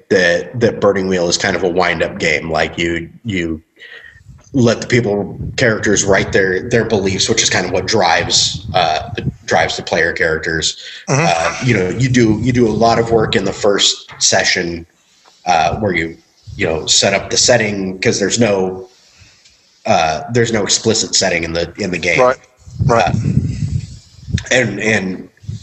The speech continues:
Speaker 1: you know, start creating your characters, uh, and then once you have beliefs, you can just kind of let it go. That, I've,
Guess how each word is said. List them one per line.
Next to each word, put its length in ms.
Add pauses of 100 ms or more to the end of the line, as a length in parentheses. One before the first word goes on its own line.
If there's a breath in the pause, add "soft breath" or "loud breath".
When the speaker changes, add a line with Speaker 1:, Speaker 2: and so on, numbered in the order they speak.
(120)
Speaker 1:
you 100
know, 100
start 300
creating 260
your 120
characters, 720 (380 loud breath)
uh, 340
and 140
then 140
once 160
you 40
have 120
beliefs, 500
you 180
can 200
just 340
kind 160
of 260
let 220
it 180
go. 340 (960 loud breath)
That, 600
I've, 300